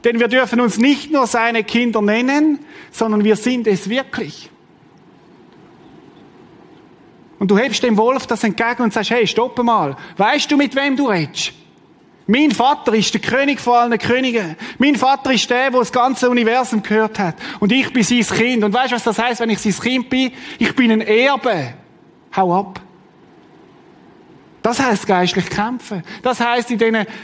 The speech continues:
in diesen Wüstenzeiten Schwert zu nehmen und es anzuheben. Ein nächstes Thema.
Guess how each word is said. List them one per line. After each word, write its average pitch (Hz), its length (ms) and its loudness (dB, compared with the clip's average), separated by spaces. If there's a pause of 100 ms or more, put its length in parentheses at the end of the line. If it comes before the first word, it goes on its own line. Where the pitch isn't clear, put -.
(120)
in 214 80 0
diesen 214 280 2
Wüstenzeiten 240 880 0 (140)
Schwert 247 420 -2
zu - 160 -4
nehmen 226 180 0
und 196 120 2
es - 80 -4
anzuheben. 190 880 -2 (3250)
Ein 180 200 2
nächstes - 420 -2
Thema. 180 480 2